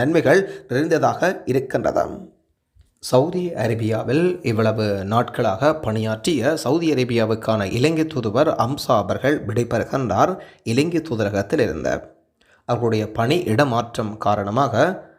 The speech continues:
பிரியாவிடை நிகழ்வுகள் இடம்பெற்றிருந்தது. குறிப்பாக இந்த பிரியாவிடை நிகழ்வுகள் ஆனது சவுதி அரேபியாவில் இருக்கும் பல்வேறு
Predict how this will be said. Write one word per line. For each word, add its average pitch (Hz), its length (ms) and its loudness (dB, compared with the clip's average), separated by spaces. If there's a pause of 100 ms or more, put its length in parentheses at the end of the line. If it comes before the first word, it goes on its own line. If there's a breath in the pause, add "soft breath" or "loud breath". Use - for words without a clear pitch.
(1500 soft breath)
பிரியாவிடை 156 520 4
நிகழ்வுகள் 117 840 -2
இடம்பெற்றிருந்தது. - 960 -2 (140)
குறிப்பாக 170 480 2
இந்த 135 340 2
பிரியாவிடை 160 680 -2
நிகழ்வுகள் 127 680 0
ஆனது 104 380 -2 (640)
சவுதி 170 420 2
அரேபியாவில் 123 540 2
இருக்கும் 165 540 -2
பல்வேறு 127 460 4